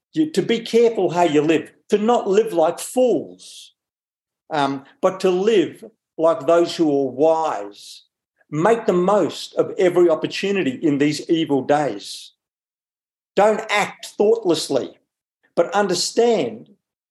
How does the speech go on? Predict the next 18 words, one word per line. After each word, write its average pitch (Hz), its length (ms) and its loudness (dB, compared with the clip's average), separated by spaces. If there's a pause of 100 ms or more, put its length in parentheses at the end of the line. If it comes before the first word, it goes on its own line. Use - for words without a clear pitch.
(440)
that 170 140 0
the 170 80 4
Lord 196 300 2
wants 185 500 -4
you 120 380 -12 (640)
to 175 140 2
do 180 440 0
good, 151 520 0 (800)
to, 185 220 0
to 190 140 2
not, 214 380 0 (380)
in 185 240 -2 (840)
this, 156 140 -2
in, 160 640 0
in 160 160 0
Ephesians 151 520 0
chapter 156 160 -4
five, 147 160 0